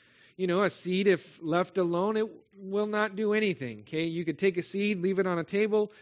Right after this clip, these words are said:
come back the next day, or the next week, or the next month, okay? And the seed will not have changed. It'll just be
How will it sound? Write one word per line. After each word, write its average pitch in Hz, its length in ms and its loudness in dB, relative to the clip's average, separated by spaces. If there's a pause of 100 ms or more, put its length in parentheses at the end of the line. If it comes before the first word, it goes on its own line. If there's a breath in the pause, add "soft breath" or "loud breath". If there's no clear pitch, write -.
(160 loud breath)
come 170 180 -2
back 170 200 0
the 165 80 -8
next 165 300 -4
day, 226 400 2 (180 soft breath)
or 151 100 -4
the 151 120 -2
next 156 300 -4
week, 220 400 -4
or 156 100 -2
the 156 80 -2
next 156 300 -4
month, 214 320 0 (280 soft breath)
okay? 196 240 0
And 170 120 -2
the 165 80 -2
seed 185 300 0
will 165 160 -2
not 160 300 -4 (140)
have 143 180 -10
changed. 120 360 -10
It'll 131 140 -6
just 127 260 -10
be 135 360 -6